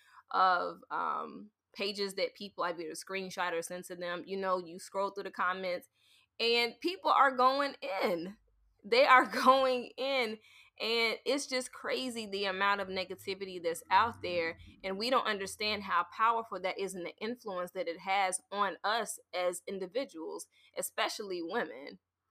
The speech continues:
And, you know, I'm not sure if men go through that same issue that we do as women as far as the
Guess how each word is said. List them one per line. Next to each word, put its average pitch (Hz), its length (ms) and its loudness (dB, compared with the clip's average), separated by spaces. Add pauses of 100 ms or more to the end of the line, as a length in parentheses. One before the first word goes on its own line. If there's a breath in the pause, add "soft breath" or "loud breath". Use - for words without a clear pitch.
(260 soft breath)
And, - 80 -4
you 269 80 0
know, 269 80 8
I'm 302 140 8
not 302 160 4
sure 214 280 -2
if 196 60 -8 (160)
men 190 340 -6
go 196 200 -2
through 196 300 -10
that 190 180 -4
same 185 380 -6 (100)
issue 180 400 -10
that 160 180 -4
we 170 120 -6
do 175 200 -6
as 165 140 -10
women 175 320 -8
as 170 140 -4
far 165 240 -2
as 165 500 -4
the 170 380 -6